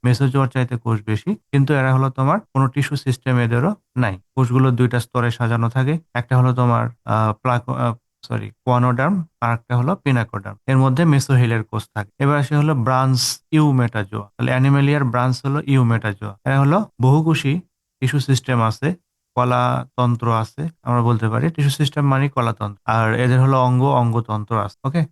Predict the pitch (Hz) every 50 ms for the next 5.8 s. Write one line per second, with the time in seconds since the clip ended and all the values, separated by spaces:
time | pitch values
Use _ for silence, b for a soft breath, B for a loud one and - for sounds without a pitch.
0 | _ _ - 127 131 131 120 127 120 - - - 135 139 143 143 147 143 156 151
1 | 156 156 160 160 165 _ _ _ _ _ _ - 131 127 - _ - 127 127 151
2 | 202 208 175 - _ _ _ _ _ - 143 143 139 - - - - 139 131 127
3 | 127 120 113 117 110 - 113 104 107 104 - _ - 127 127 139 151 165 165 160
4 | 151 160 156 143 147 151 165 156 135 131 135 135 135 131 127 120 98 - _ 135
5 | 139 143 147 139 139 127 131 139 135 123 120 113 113 - -